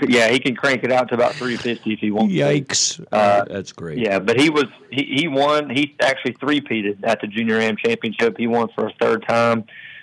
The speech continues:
Speaker 1: uh, in a row. Uh, so he played really well. Uh, and then, uh, our runner-up was Noah McWilliams. He's actually a, uh, he's from Benton, which is up in Shreveport
Speaker 2: Sure.
Speaker 1: area, but he's actually committed to play,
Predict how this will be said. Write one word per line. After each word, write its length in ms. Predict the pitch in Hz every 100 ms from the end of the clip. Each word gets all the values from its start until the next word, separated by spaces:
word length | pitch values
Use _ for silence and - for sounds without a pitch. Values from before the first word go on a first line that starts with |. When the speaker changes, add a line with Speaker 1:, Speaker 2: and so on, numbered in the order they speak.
| - -
Speaker 1:
uh, 140 | 104
in 120 | 110 117
a 80 |
row. 400 | 110 113 120 117 - - - _ -
Uh, 200 | 101 101
so 80 | 113
he 80 | 127
played 280 | 127 123 120
really 200 | 117 113
well. 460 | 113 117 117 113 -
Uh, 60 | 113
and 320 | 104 104 107
then, 180 | 123 117
uh, 320 | 110 107 110 -
our 140 | 113
runner-up 480 | 113 147 127 131 123
was 160 | 110 95
Noah 240 | 117 117
McWilliams. 540 | 107 - 107 110 101 95
He's 180 | 120 107
actually 400 | 110 104 - 104 101 98
a, 80 | 98
uh, 180 | 98 92 -
he's 140 | 120
from 220 | 120 110
Benton, 340 | 117 110 101 104 - - - -
which 180 | 104
is 80 | 98
up 160 | 107 98
in 80 | 95
Shreveport 460 | - 113 101 95 104
Speaker 2:
Sure. 120 | 113
Speaker 1:
area, 320 | 104 98 98
but 220 | 95 101 117
he's 180 | 117
actually 220 | 117 - 113
committed 360 | 113 117 110
to 60 | 131
play, 380 | - 110 107